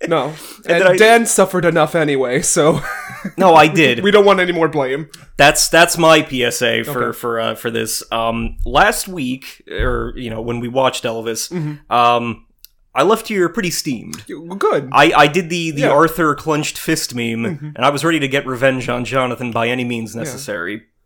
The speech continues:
Speaker 2: But,
Speaker 1: Mm-hmm.
Speaker 2: as I went through the week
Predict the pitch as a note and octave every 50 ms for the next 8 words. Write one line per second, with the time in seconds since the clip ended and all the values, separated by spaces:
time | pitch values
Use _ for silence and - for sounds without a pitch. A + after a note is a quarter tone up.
0 | _ _ - C4+ G3 C#3 C#3+ - - - - _ _ _ _ _ _ - F#3+ E3+
1 | D#3+ E3 E3 _ _ _ _ _ _ _ _ _ _ _ _ _ _ - - A3+
2 | G#3+ G#3 G#3+ G3 F#3+ F3 - E3 D3+ C3 B2 A2 A2+ A2 A2+ - - - _